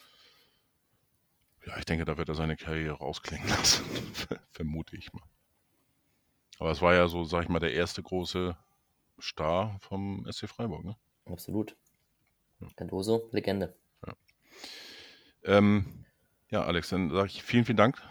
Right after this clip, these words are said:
Speaker 1: dass du da warst.
Speaker 2: Sehr gerne. Hat Spaß gemacht.
Speaker 1: Und, ähm, ja, mir auch. Ähm, wie gesagt, mein Ziel ist immer dreißig Minuten und wir sind jetzt locker bei dreiundfünfzig. Also
Speaker 2: Ja.
Speaker 1: das heißt auch, äh,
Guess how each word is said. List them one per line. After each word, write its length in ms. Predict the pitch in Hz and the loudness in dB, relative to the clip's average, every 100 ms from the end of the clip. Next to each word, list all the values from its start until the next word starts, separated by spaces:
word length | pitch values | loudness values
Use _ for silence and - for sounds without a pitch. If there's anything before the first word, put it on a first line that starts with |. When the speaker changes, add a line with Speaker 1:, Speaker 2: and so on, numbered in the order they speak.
| - | -16
Speaker 1:
dass 160 | - 92 | -8 -8
du 80 | 90 | 0
da 180 | 85 90 | 4 4
warst. 260 | 156 - - - - | 2 -2 -16 -20 -6
Speaker 2:
Sehr 160 | - 95 | 0 6
gerne. 260 | 123 - - - | 6 4 -2 -10
Hat 80 | 101 | -8
Spaß 200 | - 123 | -4 -2
gemacht. 220 | 98 - | -2 -4
Speaker 1:
Und, 240 | 92 82 - | -2 -4 -4
ähm, 580 | 87 85 82 82 82 78 _ | -2 0 0 0 -2 -6 _
ja, 200 | - 92 | 0 2
mir 180 | 117 82 | 4 2
auch. 220 | 107 - - - | 0 -2 -16 -6
Ähm, 800 | 87 90 87 85 - - - - _ _ _ - | -2 0 0 -2 -4 -12 -14 -18 _ _ _ -10
wie 60 | 85 | -6
gesagt, 260 | 87 - | -6 -6
mein 220 | 78 85 | -4 -4
Ziel 180 | 82 123 | 0 0
ist 60 | 123 | 4
immer 140 | 117 | 4
dreißig 300 | 95 98 92 | 4 2 0
Minuten 280 | 90 104 123 | -2 0 0
und 80 | 113 | 0
wir 80 | 95 | 0
sind 100 | 98 | -2
jetzt 200 | 90 - | -2 -2
locker 200 | 95 92 | -2 0
bei 80 | |
dreiundfünfzig. 680 | 87 90 90 - 113 - 101 | 0 2 2 0 -2 -2 -2
Also 300 | 85 90 92 104 | -2 -2 -2 -2
Speaker 2:
Ja. 140 | 95 - - | -4 -6 -8
Speaker 1:
das 200 | 87 - | -6 2
heißt 240 | 92 92 | 2 2
auch, 300 | 80 92 - | 0 -2 -2
äh, 260 | 78 87 | -2 -2